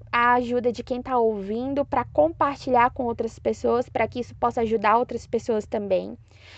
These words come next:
Eu também pedi algumas dicas de, de episódios pra algumas pessoas que estão ouvindo, e uma amiga minha me falou sobre um tema muito necessário e bom de conversar.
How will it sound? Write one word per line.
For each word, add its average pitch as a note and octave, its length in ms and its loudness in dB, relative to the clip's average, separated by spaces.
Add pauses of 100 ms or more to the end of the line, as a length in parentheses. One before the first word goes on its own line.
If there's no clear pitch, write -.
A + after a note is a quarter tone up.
(140)
Eu B3+ 160 6
também C#4 260 2
pedi C4+ 300 -2
algumas C4+ 400 2
dicas B3 400 -2
de, C4 100 -4 (260)
de A#3 360 2
episódios A#3+ 800 0 (500)
pra C#4 140 2
algumas B3+ 420 2
pessoas B3 480 0
que - 120 -10
estão A#3 200 -4
ouvindo, A3+ 560 -2 (280)
e B3+ 120 -4
uma C#4 140 0
amiga C4+ 340 2
minha C4 220 -2
me C4+ 140 -2
falou B3+ 260 4
sobre A#3+ 240 -2
um B3+ 80 -6
tema B3+ 240 2
muito B3+ 320 -2
necessário C#4+ 880 2
e C4+ 120 -2
bom A#3+ 240 0
de D4+ 120 -4
conversar. B3 800 -2